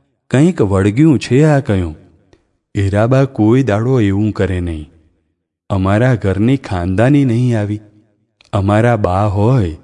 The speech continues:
અમારા મધર હોય, તોય આવું કોઈ દાડો સાંભળવામાં ના આવ્યું હોય.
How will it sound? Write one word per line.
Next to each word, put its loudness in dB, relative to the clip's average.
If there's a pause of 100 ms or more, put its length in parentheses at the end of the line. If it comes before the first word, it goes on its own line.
(560)
અમારા 2
મધર 0
હોય, 0 (420)
તોય 2
આવું 0
કોઈ 2
દાડો 2
સાંભળવામાં 0
ના 2
આવ્યું -2
હોય. -6